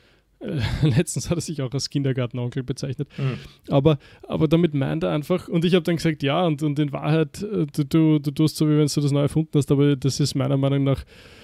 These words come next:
Speaker 1: ein großer Teil von Führung, das genau das, was du beschreibst. Ja, einfach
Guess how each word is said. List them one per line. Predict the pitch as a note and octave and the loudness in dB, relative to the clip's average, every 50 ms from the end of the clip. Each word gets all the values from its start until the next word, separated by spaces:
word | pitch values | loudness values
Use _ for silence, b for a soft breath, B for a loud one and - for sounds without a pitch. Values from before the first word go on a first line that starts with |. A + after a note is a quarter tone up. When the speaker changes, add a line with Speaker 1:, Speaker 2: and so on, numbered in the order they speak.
| B B B B B B B | B B B B B B B
Speaker 1:
ein | - E3 D#3+ | 2 2 4
großer | D3 D3+ D#3+ F3 E3+ - E3 D3+ | 6 8 8 8 6 6 4 2
Teil | - C#3+ C3+ C#3 C#3+ C#3+ B2+ G2 B B B | 2 2 0 2 2 2 0 -2 B B B
von | B - C#3+ C3+ B2+ | B 0 0 0 0
Führung, | - - C#3+ C#3+ C3+ C3+ C3+ C3+ B2+ - - - - - _ _ | 2 4 4 4 6 6 4 2 0 -2 -8 -18 -20 -20 _ _
das | - D3+ - - | 0 0 0 2
genau | - C#3+ C3+ C3 | 0 2 2 2
das, | B2+ B2+ - | 0 0 -2
was | C3 - | -2 -2
du | - C#3 | -2 -2
beschreibst. | A#2+ C3+ A#2+ - - - C#3 - - - | -2 -2 -4 -6 -6 -8 -8 -10 -8 -6
Ja, | D3 C#3 C#3 | -4 -4 -2
einfach | C3+ - D3+ - | -2 -2 -4 -4